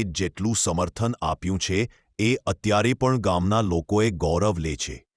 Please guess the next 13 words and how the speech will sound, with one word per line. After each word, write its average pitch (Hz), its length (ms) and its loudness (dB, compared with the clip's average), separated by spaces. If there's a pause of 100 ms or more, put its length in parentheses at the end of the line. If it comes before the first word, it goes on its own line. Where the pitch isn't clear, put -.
(160)
પોલીસ 98 360 0
પગી 95 320 0
તરીકે 92 440 0
ફરજ 101 420 0
બજાવી 87 460 2
ચૂકેલા 98 600 0
એવા 90 300 2
રેવાજી 90 560 2
જેઠાજી 92 580 2
ઠાકોર 92 540 -2 (440)
વર્ષ 104 380 0 (180)
ઓગણીસો 107 600 0
પોસઠ 92 520 -4